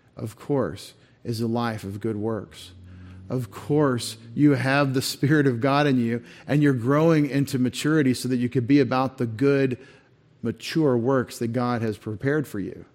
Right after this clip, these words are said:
The Ephesians two ten grace works. What an absurdity that God would make you this performance, this performance, uh, road, road race, you know, speed demon car,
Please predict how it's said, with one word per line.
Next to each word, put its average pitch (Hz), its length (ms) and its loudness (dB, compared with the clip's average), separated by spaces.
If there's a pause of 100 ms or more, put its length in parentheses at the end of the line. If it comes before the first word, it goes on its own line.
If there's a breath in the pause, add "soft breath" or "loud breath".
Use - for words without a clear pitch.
The - 100 -8
Ephesians 117 600 -2
two 135 240 -2
ten 127 400 -4 (260 loud breath)
grace 120 320 0
works. - 520 -6 (680 soft breath)
What 143 200 4
an 160 120 6
absurdity 143 680 2
that 117 200 -2
God 135 240 0
would 127 180 2
make 143 360 2
you 107 260 0 (240 loud breath)
this 123 160 -2
performance, 131 800 -4 (1200 soft breath)
this 120 160 -6
performance, 131 680 -4 (400)
uh, 113 180 -6
road, 120 560 -2 (100)
road 131 300 0
race, 117 400 -2 (360)
you 120 100 -6
know, 107 100 -10 (220)
speed 139 520 -2
demon 107 320 -2
car, 110 520 -10